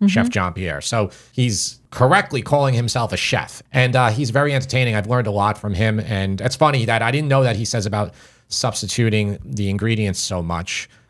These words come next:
Speaker 2: But, uh, I get what you're saying about the haters. I think the haters for that,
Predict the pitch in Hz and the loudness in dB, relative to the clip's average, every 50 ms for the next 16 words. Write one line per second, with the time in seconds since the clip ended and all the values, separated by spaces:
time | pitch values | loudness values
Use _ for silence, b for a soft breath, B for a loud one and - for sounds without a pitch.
0 | b b - - 107 104 104 104 104 101 104 - - 139 139 135 135 143 165 160 | b b 0 2 2 4 4 4 4 4 2 0 0 -2 0 2 2 0 0 0
1 | - 165 143 131 135 123 - - 139 139 131 127 120 117 - 107 85 82 127 131 | -2 -2 -2 0 0 -2 -2 0 0 2 2 2 2 2 0 -2 0 2 2 4
2 | 135 127 117 110 95 - - 139 131 135 160 185 196 190 - 180 147 - 156 156 | 4 4 2 0 0 0 0 0 0 0 0 -2 -2 -2 0 0 2 2 2 2
3 | 156 147 147 135 110 - - - 131 123 117 117 117 127 135 135 | 2 2 2 0 0 -2 -4 0 0 2 2 2 2 2 0 -2